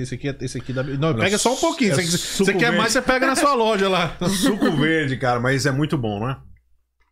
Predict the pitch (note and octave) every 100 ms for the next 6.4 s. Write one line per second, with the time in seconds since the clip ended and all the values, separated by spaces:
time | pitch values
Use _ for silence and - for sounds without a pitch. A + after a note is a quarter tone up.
0 | _ _ _ _ D3 C3 E3+ F3 D#3+ C3
1 | - - _ - - F3+ D#3+ D3+ C#3+ D3+
2 | C#3+ F3 D#3 C3 C#3 D#3 C3 B2+ C3+ C3+
3 | A2 G#2 G#2 A#2+ A#2+ C#3+ A2 C3 D3 G#2+
4 | F#2+ A2 - A2+ A#2+ B2+ - A2 A2 G2
5 | A2+ C3 F#2+ E2 - - - - - G2
6 | G#2 G2 -